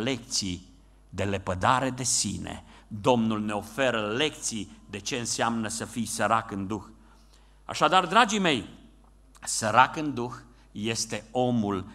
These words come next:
lipsit complet de sentimente și gânduri de vanitate, lipsit de mândrie, lipsit de egoism. Și zic: „Doamne, ajută-ne așa să fim.”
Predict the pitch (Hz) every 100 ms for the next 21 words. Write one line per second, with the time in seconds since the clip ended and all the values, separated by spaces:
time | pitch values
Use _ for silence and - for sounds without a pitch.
0 | - 98 104 101 - 123 127 - 117 107
1 | 101 120 120 110 107 110 107 113 104 107
2 | 101 110 117 113 113 107 120 110 101 123
3 | 113 107 98 107 107 107 107 123 123 120
4 | 127 120 - - - - - 135 - 175
5 | 139 139 139 131 123 139 139 127 127 -
6 | 147 117 127 113 123 135 131 - - -
7 | - - 131 120 120 101 143 147 139 135
8 | 139 120 120 104 110 143 - 117 117 117
9 | 117 104 - 113 - 92 - - 123